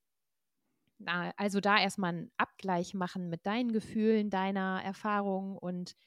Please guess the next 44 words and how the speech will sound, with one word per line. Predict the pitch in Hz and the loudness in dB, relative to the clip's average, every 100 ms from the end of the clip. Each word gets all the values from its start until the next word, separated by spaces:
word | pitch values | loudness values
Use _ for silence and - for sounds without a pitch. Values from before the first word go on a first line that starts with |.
| _ _ - | _ _ -4
dem, | 190 185 | -2 0
was | 180 | -2
du | - | -2
schon | 180 180 | -2 -2
mal | 165 | -2
erlebt | 165 175 226 - | -2 -2 -2 -2
hast | 240 269 - - _ _ _ _ _ _ - | 0 0 -4 -14 _ _ _ _ _ _ -2
und | 220 202 202 196 | 0 2 0 -2
dich | 196 - | -2 -2
zu | - 214 | -4 -4
fragen, | - 185 190 185 185 | -2 0 0 -2 -4
was | 185 | -4
ist | 233 - | -4 -2
mein | 202 185 185 | 0 0 -2
Anteil | 170 165 - 175 165 | -4 -4 -6 -4 -4
gerade | 165 165 165 165 | -4 -4 -2 -2
an | 175 | -2
meinem | 170 156 156 | -2 -2 -4
Frust | - - 175 302 - - - - _ _ _ _ _ - | -6 4 6 6 4 -6 -10 -14 _ _ _ _ _ -4
und | 196 | 0
was | 185 196 | 2 2
ist | 220 - | 0 2
wirklich | 180 - - | 2 2 -2
der | 180 | -2
Anteil | - 165 - 160 | -4 -6 -4 -4
im | 160 165 | -4 -4
Außen? | 151 151 - 165 151 _ _ _ - _ | 0 0 0 -6 -10 _ _ _ -20 _
Wenn | 185 185 | 0 2
wir | 180 | 2
das | 233 - | 2 -2
trennen | - 302 226 170 | -2 0 0 -4
können, | - 165 214 | -6 -6 -6
dann | 226 170 | -6 -4
können | - 226 | 0 4
wir | 214 | 4
schon | - 190 | 2 2
mal, | 170 170 165 | 2 0 0
dann | - 180 | 2 4
sind | 220 | 4
wir | 220 | 2
schon | - | 2
mal | 190 175 | 2 2
richtig | 196 - 196 170 | 0 0 -4 0
weit | 180 180 160 | 2 2 0